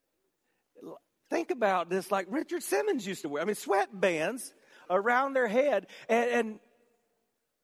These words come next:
when Paul was finished with them, they would say, "God is working so much through Paul. Let's just take those and see if he will work." Man, what do we take away? Well, I don't think you need to take away my handkerchief.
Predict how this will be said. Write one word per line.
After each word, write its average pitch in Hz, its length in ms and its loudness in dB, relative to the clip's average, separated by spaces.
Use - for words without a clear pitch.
when 190 160 -4
Paul 254 380 -2
was 254 180 -4
finished 247 380 -4
with 202 100 -8
them, 185 140 -4
they 190 100 -4
would 180 120 -8
say, 185 80 -14
"God 214 360 -10
is 208 140 -18
working 208 380 -14
so 214 180 -10
much 220 240 -10
through 214 120 -14
Paul. 202 380 -6
Let's 202 220 -6
just - 260 -16
take 208 340 -4
those 151 580 -10
and 156 100 -20
see 175 160 -10
if 170 160 -10
he 170 120 -10
will 139 180 -14
work." 117 440 -14
Man, - 240 -20
what 160 80 -4
do 202 80 -8
we 185 100 -4
take 156 300 -4
away? 110 380 -14
Well, 135 260 -4
I 123 80 -10
don't 180 240 -4
think 196 180 -6
you 151 60 -12
need 143 120 -8
to 127 60 -10
take 147 240 -6
away 135 140 -6
my 120 180 -10
handkerchief. 117 440 -14